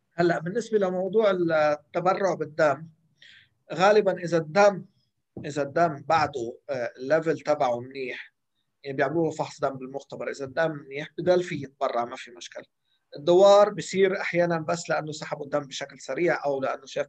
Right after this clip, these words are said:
منظر الدم، آه، بيشرب كوباية عصير، بالمبدأ ما في مشكل، طالما إنه من بعد ما يسحب، يعني بصير عنده الدوار بساعتها، ومن بعدها ما في عوارض غير. آه، بالنسبة لموضوع الحساسية على ال-،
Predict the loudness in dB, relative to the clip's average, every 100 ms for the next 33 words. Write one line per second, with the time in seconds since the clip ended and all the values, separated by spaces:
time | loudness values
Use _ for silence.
0 | -10 -12 -12 -6 -2 -2 -4 _ -20 _
1 | -4 -2 -2 -4 -6 -6 -6 -6 -4 -4
2 | -4 -12 -6 -2 -2 -6 _ _ -10 -4
3 | -2 0 -2 -2 -6 -6 -6 -2 -2 2
4 | 2 4 0 -2 0 0 0 0 2 2
5 | 0 -6 -6 -4 0 0 -2 -10 -10 -2
6 | -2 -2 -4 0 4 4 2 -8 -2 -2
7 | 0 0 0 -4 -8 0 2 4 2 0
8 | -2 0 2 2 0 -4 -12 -16 _ _
9 | _ _ _ -20 -20 _ _ _ _ _
10 | _ _ -2 2 4 4 2 0 -2 -2
11 | 2 2 2 2 0 -2 -6 -8 -10 -2
12 | 0 2 0 0 -2 0 0